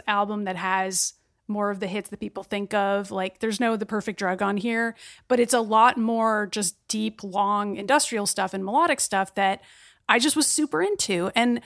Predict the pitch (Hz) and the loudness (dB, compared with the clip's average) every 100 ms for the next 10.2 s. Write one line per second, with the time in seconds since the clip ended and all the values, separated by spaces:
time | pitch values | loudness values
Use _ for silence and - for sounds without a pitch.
0 | - - 277 302 311 330 277 254 - 240 | -8 2 4 6 4 2 0 0 2 2
1 | 240 226 233 240 220 214 - _ _ - | 4 2 2 2 0 -2 -4 _ _ -6
2 | 220 196 202 - 269 269 262 254 - 240 | -2 0 -2 -2 0 2 0 -2 -2 0
3 | 240 233 - - 311 302 294 285 269 202 | 0 0 -2 -2 2 4 4 4 2 0
4 | 185 214 220 226 226 214 196 190 - 208 | 0 0 0 0 0 -2 -4 -6 -6 -2
5 | 214 226 214 - 226 262 254 254 - 233 | 0 0 -4 -6 -4 2 4 4 0 -2
6 | 220 202 - 277 262 247 208 - 208 208 | -4 -6 -6 -4 -2 -2 -4 -6 -4 -2
7 | 208 196 196 - 285 269 254 233 208 220 | -4 -4 -6 -2 0 2 0 0 -2 -6
8 | - 208 208 202 - 185 196 190 185 185 | -6 -4 -2 -4 -6 -8 -6 -6 -4 -4
9 | - 196 196 202 - 175 180 - - 196 | -2 -4 -2 -2 -2 -4 -4 -4 0 0
10 | 190 | -2